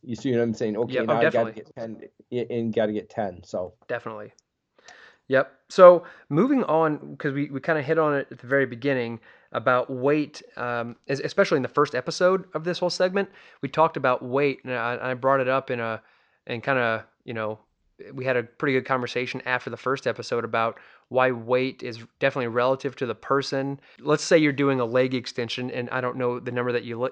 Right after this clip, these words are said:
Speaker 2: that you use, but if you're doing, let's say, a hundred, and let's just say a hundred twenty-five pounds,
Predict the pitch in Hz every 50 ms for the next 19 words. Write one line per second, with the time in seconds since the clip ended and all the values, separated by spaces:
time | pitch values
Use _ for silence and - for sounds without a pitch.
0 | - - 127 120 113 120 117 117 127 139 139 127 113 - - 123 117 117 - -
1 | 147 143 135 139 135 135 127 120 120 120 - - - 123 117 117 117 110 - 117
2 | - - - - - 143 143 139 135 135 127 123 127 127 - - - - 123 117
3 | - 147 135 131 123 120 - - 131 127 120 - 127 117 117 113 - 123 117 117
4 | 117 113 110 -